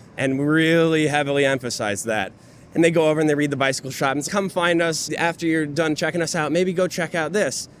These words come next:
And following down the line eventually ended up at, "Hey, come to the Salem Witch Museum, find us on the map at D four." And guests would then make their way back over to the main table and notice there's a little layout of the town, find the grid layout and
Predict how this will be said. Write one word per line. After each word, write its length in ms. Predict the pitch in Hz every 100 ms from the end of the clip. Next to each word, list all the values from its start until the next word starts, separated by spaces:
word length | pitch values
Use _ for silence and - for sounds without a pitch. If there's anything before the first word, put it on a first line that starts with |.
| -
And 160 | 143 143
following 440 | 175 165 160 151
down 160 | 151 143
the 80 |
line 220 | 147 147 139
eventually 380 | 139 135 131
ended 240 | 123 131 131
up 160 | 127
at, 160 | 120 113 -
"Hey, 400 | 151 208 185 160 120
come 240 | 170 170
to 80 | 170
the 240 | 151 139 131
Salem 680 | - 160 147 143 139 127
Witch 220 | 135 151 147
Museum, 460 | 139 123 123 120 - -
find 260 | - 165 160
us 160 | 156 160
on 120 | 143
the 80 | 135
map 320 | 143 135 127
at 140 | 117
D 180 | 135 131
four." 540 | - 151 113 98 92 - - - - -
And 320 | 151 143 131
guests 380 | 156 139 - 147
would 160 | 156
then 380 | 147 143 139 131
make 180 | 143 131
their 120 | 135
way 100 | 135
back 240 | 131 131 139
over 80 |
to 60 | 127
the 120 | 123
main 280 | 123 139 135
table 320 | 185 220 180
and 60 | 151
notice 200 | 147 143
there's 160 | 147
a 60 | 139
little 180 | 143 131
layout 320 | 139 139 139
of 80 | 123
the 80 | 131
town, 640 | 208 220 165 135 139 151 - - - - -
find 360 | 165 156 156
the 120 | 135
grid 240 | 127 147 139
layout 480 | 135 131 131 139 - -
and 420 | 120 127 120